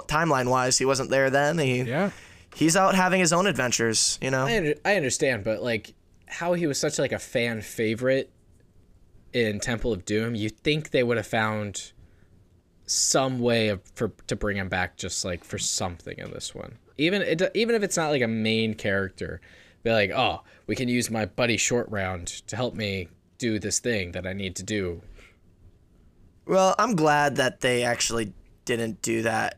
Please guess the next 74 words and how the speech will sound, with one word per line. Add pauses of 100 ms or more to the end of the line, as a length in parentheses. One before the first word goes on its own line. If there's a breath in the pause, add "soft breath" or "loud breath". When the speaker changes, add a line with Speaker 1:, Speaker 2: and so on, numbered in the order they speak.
(120)
Speaker 1:
in
the
sense
that,
like,
I
don't
feel
like
they
should
feel
obligated
to
bring
back
every (200)
good
aspect
of
a
previous
movie
to
a
new
one,
like,
letting
this
one
be
its
own
thing,
which
is
a
good
transition
because
I
think
one
of
the
things
that
I, (500 loud breath)
that
doesn't
work
for
me
in
this
movie, (1300 soft breath)
it,
it,
I
mean,
at
least
not,
it
doesn't,
put
it
this
way,
if
it's
not
a,